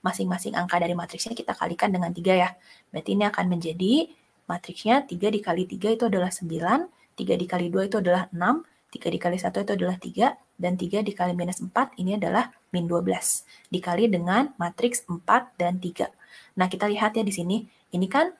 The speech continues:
matriksnya dua baris dan dua kolom, dua kali dua. Di sini, itu matriksnya itu adalah dua baris dan satu kolom. Berarti nanti hasil matriksnya ini akan sama dengan matriks dua kali satu. Jadi, dia mempunyai dua baris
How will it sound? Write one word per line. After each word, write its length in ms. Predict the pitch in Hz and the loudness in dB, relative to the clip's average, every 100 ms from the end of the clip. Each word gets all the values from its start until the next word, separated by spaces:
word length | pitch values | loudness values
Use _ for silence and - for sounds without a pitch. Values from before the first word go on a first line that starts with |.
| - | 0
matriksnya 580 | 185 190 175 220 269 294 180 | 0 0 -4 0 0 0 -2
dua 240 | 175 175 | 0 0
baris 400 | 180 185 277 - | 0 2 2 0
dan 240 | 180 185 | 0 2
dua 160 | 180 175 | 4 2
kolom, 320 | 175 185 175 175 | 2 2 2 -2
dua 160 | 170 170 | -4 -2
kali 180 | 165 170 | -2 -2
dua. 240 | 175 - - - - - | 0 -2 -6 -20 -20 -8
Di 160 | 185 | -4
sini, 400 | - 165 226 349 - - | -2 2 2 0 -4 -8
itu 160 | - | 2
matriksnya 560 | 247 202 - - - 240 | 4 4 2 -4 0 0
itu 80 | 247 | 2
adalah 460 | 247 175 196 285 - - _ | 0 2 2 2 -4 -20 _
dua 320 | - 196 196 | 0 4 6
baris 560 | 170 - - 233 311 - | 4 0 0 0 0 -2
dan 320 | 170 196 269 | 2 2 2
satu 240 | - - - | -4 -8 0
kolom. 400 | 214 226 175 - _ - - - | 4 6 6 0 _ -20 -20 -6
Berarti 320 | - 156 247 | -4 2 4
nanti 240 | 196 185 | 4 0
hasil 400 | 226 214 - 175 | 0 0 2 0
matriksnya 800 | 175 170 220 240 - 151 190 254 185 | 0 -2 -2 -4 -4 0 0 0 -2
ini 180 | 180 - | -2 -2
akan 320 | 170 185 226 | 0 0 0
sama 320 | 240 170 165 | 0 -2 -4
dengan 320 | 180 196 269 | -4 0 0
matriks 480 | 226 - - 247 - | -2 -4 -4 -4 -6
dua 240 | 170 175 | -2 0
kali 240 | 185 185 190 | 2 2 0
satu. 400 | 208 208 - - _ - - _ - | 0 0 -2 -4 _ -20 -20 _ -2
Jadi, 320 | - 262 - - | 2 2 0 -2
dia 140 | 185 | 2
mempunyai 460 | 214 196 180 180 208 | 2 2 0 2 0
dua 240 | 175 175 | 0 -2
baris 560 | 170 - - 247 339 | -2 -4 0 2 4